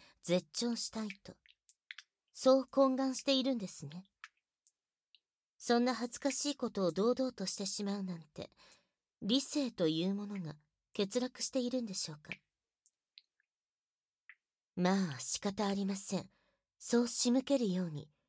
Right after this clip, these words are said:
リハビリ科のナースはこんな服を着て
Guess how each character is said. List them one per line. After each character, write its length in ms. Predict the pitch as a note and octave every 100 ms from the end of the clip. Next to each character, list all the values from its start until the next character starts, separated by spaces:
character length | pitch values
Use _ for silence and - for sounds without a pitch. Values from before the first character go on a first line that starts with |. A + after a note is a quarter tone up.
| _ _ _
リ 120 | F#3+
ハ 120 | G3 A3+
ビ 120 | A#3
リ 80 | A#3
科 140 | A#3
の 80 | A3
ナ 200 | G#3+ A#3
ー 20 |
ス 200 | - -
は 200 | D3+ D3+ _ - - _
こ 160 | F#3+ F#3
ん 100 | F#3+
な 100 | F#3+
服 320 | - - G#3+
を 60 |
着 140 | G3 -
て 240 | - D#3+